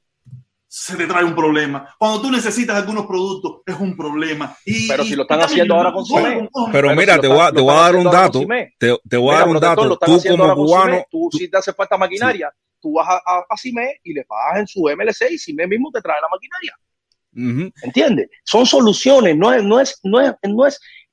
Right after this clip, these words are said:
Speaker 2: fajarnos con el problema. Ya tenemos este problema, no, no,
Speaker 3: Sí,
Speaker 2: hay
Speaker 3: sí,
Speaker 2: que
Speaker 3: sí.
Speaker 2: encontrar las soluciones a esos
Speaker 3: Exactamente,
Speaker 2: problemas.
Speaker 3: pero, pero fíjate que una de las soluciones es quitar el bloqueo precisamente, porque
Speaker 2: No,
Speaker 3: mira, te
Speaker 2: esa
Speaker 3: voy
Speaker 2: es
Speaker 3: a,
Speaker 2: la
Speaker 3: te voy a
Speaker 2: mayor
Speaker 3: dar un
Speaker 2: justificación.
Speaker 3: ejemplo, te voy a
Speaker 2: Para
Speaker 3: dar
Speaker 2: mí
Speaker 3: un
Speaker 2: eso es
Speaker 3: ejemplo
Speaker 2: un
Speaker 3: porque
Speaker 2: error.
Speaker 3: una de las soluciones es quitar el bloqueo.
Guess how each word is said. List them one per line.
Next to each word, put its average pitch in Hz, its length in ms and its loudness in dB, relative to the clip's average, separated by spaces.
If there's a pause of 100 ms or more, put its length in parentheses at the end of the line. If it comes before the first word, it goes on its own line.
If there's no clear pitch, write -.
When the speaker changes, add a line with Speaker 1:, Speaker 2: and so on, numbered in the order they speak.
Speaker 2:
fajarnos 226 500 0
con 190 140 -4
el 185 120 -4
problema. 202 360 -4
Ya 240 120 -8
tenemos 277 280 -4
este 262 140 -10
problema, 277 420 -8
no, 277 160 -4
no, 269 60 -2
Speaker 3:
Sí, 233 160 -2
Speaker 2:
hay 311 60 -2
Speaker 3:
sí, - 80 -2
Speaker 2:
que 269 60 0
Speaker 3:
sí. - 160 -4
Speaker 2:
encontrar 180 340 -2
las 175 180 -2
soluciones 151 460 -2
a 240 40 -2
esos 113 120 2
Speaker 3:
Exactamente, 135 600 -2
Speaker 2:
problemas. - 40 -8
Speaker 3:
pero, 131 340 -2
pero 120 200 0
fíjate 175 440 4
que 139 80 -2
una 185 240 0
de 165 60 0
las 147 160 0
soluciones 143 640 0
es 127 140 -2
quitar 180 340 2
el 170 60 2
bloqueo 147 360 4
precisamente, 160 640 -2
porque 127 240 0
Speaker 2:
No, 180 80 6
Speaker 3:
mira, 196 160 6
te - 60 4
Speaker 2:
esa 123 60 2
Speaker 3:
voy 135 80 4
Speaker 2:
es 160 40 6
Speaker 3:
a, 165 40 6
Speaker 2:
la - 140 2
Speaker 3:
te - 60 6
voy - 0 -
a - 60 6
Speaker 2:
mayor 151 40 4
Speaker 3:
dar 202 200 6
un 214 80 0
Speaker 2:
justificación. 185 100 2
Speaker 3:
ejemplo, 151 280 2
te 131 60 4
voy 156 120 6
a - 20 8
Speaker 2:
Para 208 80 8
Speaker 3:
dar 196 100 6
Speaker 2:
mí 202 60 2
Speaker 3:
un 202 60 0
Speaker 2:
eso 190 80 -2
es 196 40 2
Speaker 3:
ejemplo 202 220 0
Speaker 2:
un 180 60 4
Speaker 3:
porque 160 120 2
Speaker 2:
error. 190 100 4
Speaker 3:
una 185 120 2
de 170 60 4
las 147 140 2
soluciones 151 400 -2
es 143 40 -8
quitar 151 240 -2
el 151 80 -2
bloqueo. 120 380 -2